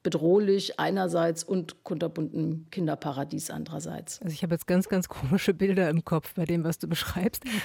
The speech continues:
Speaker 2: Was für eine
Speaker 1: Zu
Speaker 2: Absicht?
Speaker 1: Recht.
Speaker 2: <laughs> Okay. Was für eine Absicht verfolgt sie damit?
Speaker 1: Ja, es ist, so,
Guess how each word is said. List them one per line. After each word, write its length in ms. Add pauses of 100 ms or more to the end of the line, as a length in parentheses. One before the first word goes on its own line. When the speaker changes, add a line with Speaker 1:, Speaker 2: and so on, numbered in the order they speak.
Speaker 2:
Was 160
für 80
eine 120
Speaker 1:
Zu 140
Speaker 2:
Absicht? 400
Speaker 1:
Recht. 300
Speaker 2:
<laughs> 60
Okay. 460 (600)
Was 160
für 60
eine 100
Absicht 380
verfolgt 400
sie 100
damit? 260 (1600)
Speaker 1:
Ja, 80
es 100
ist, 380
so, 200